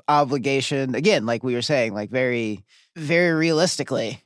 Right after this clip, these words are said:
Um, you know, like, questions why he has to do it at all. Um, eventually acquiesces, but isn't really sure why he's doing it. Um, you know, and approaches it with very f-, um, a lot of fear and trembling,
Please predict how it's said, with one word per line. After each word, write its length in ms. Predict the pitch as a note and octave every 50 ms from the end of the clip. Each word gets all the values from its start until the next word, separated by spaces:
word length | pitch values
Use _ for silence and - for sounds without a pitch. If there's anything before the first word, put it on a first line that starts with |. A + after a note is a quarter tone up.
| _ _ _
Um, 560 | A#2 B2 B2 A#2+ A#2 A#2 A2+ A2+ A2+ G#2+ - -
you 100 | B2+ B2
know, 180 | A#2+ B2 C3 C3+
like, 240 | B2+ B2 B2+ A#2+ -
questions 800 | - - E3+ D3 C#3 - - - D3 C#3+ C3+ C3+ C3 A#2+ A#2+
why 420 | C3+ B2 C3 C3+ C3+ C3 C3+ C#3 C3+
he 140 | B2+ C#3
has 180 | C3+ C3 C3 B2
to 60 | C#3+ -
do 160 | C#3 C3 B2+
it 80 | B2 C3
at 80 | C#3
all. 560 | D#3+ F3+ F3 D#3 B2+ A#2 G#2+ F#2+ G2 F#2+ G2 - -
Um, 340 | A#2+ A#2+ A#2+ A#2+ A#2 A#2 A#2
eventually 840 | A2+ A2 A#2+ B2 B2+ A#2 - A#2+ B2 B2 A#2+ A#2+ B2 A#2 A#2 A#2+ - - - - - _ _ _ _ _ _ _ -
acquiesces, 800 | C#3+ D3 C#3 - C#3+ C#3 C3+ D3 D#3+ D3 - C#3+ C3 B2+ B2
but 220 | G#2+ B2+ B2 A#2 - _
isn't 240 | - C3 B2 B2+ C3+
really 240 | A2+ C3+ C#3 C#3 C3+
sure 440 | - - D3 C#3 C#3 C3+ C#3 C3+ - - _ _ _
why 340 | B2 A#2+ D3+ D3+ C#3+ C#3+ C3+
he's 220 | C#3+ D3 C#3+ C3
doing 340 | - F3+ F3 F3 D3+ C3+ B2
it. 180 | A2 F2 - - _ _ _
Um, 680 | A#2 A2+ A2 A2 G#2+ G#2+ A2 A2 G#2 G#2+ G#2+ G2+ - - -
you 120 | B2+ B2 A#2+
know, 460 | A#2+ A#2 A#2 A#2 A#2+ A#2+ - A2+ A2+ -
and 500 | A2+ A#2+ B2+ B2 A#2+ A#2+ A#2+ A#2 A#2 - - - - - _ -
approaches 460 | F#3 G#3 F#3+ - C4 B3+ A#3 A3+ G#3
it 80 | G#3 F3+
with 120 | F#3 E3
very 340 | C#3+ E3 D3+ D3+ C#3+ C#3 A2 - _ _ -
f-, 220 | - - - - -
um, 180 | D3+ D3+ D#3 D#3 -
a 60 | D3
lot 200 | D3+ E3+ E3+ E3
of 100 | E3 -
fear 200 | - D3+ C#3 B2
and 100 | A2 G#2
trembling, 460 | G2+ B2 F#2+ G2 F2 - - G1+ -